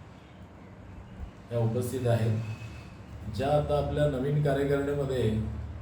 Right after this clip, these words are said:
जिल्हा चिटणीस पदाची त्यांच्यावर जबाबदारी आहे बेसिकमध्ये. तर त्या या अभियानाच्या सहसंयोजक आहेत.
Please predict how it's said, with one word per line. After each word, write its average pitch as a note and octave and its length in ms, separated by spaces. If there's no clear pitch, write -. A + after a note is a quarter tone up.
जिल्हा C3+ 380
चिटणीस - 460
पदाची C3+ 340
त्यांच्यावर A#2 360
जबाबदारी G#2+ 500
आहे G2 400
बेसिकमध्ये. G2+ 580
तर A#2 120
त्या C#3+ 140
या D3+ 180
अभियानाच्या D3 580
सहसंयोजक C#3 760
आहेत. F#2+ 280